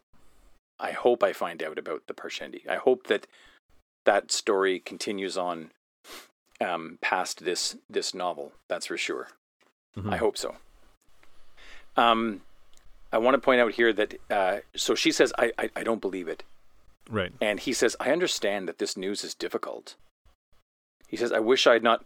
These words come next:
Speaker 1: um, been forced to bring it to you. Dalinar and I, well, I've known him for many years, and while we did not always see the same sunrise, I considered him an ally and a friend.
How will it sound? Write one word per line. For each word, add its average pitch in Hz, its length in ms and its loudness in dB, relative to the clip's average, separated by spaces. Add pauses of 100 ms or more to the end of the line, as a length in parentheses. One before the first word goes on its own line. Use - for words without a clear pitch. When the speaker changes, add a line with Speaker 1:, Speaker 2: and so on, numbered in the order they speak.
(120)
Speaker 1:
um, 101 340 0
been 104 180 -4
forced - 480 0
to - 80 -2
bring 135 220 2
it 135 100 -2
to 101 120 -4
you. 85 160 -6 (680)
Dalinar 147 460 6
and 127 100 4
I, 123 200 8
well, 120 260 6 (580)
I've 107 140 -2
known 160 260 4
him 135 220 2
for 113 140 2
many 113 200 2
years, 104 460 0
and 92 160 -6
while 117 240 6
we 117 120 0
did 107 120 -2
not 117 160 4
always 104 340 0
see 120 220 -2
the 104 120 -2
same 104 360 0
sunrise, 101 640 2 (560)
I 113 80 2
considered 147 460 0
him 120 160 2
an 110 100 -2
ally 90 500 0
and 98 140 -8
a - 40 -4
friend. 82 420 -8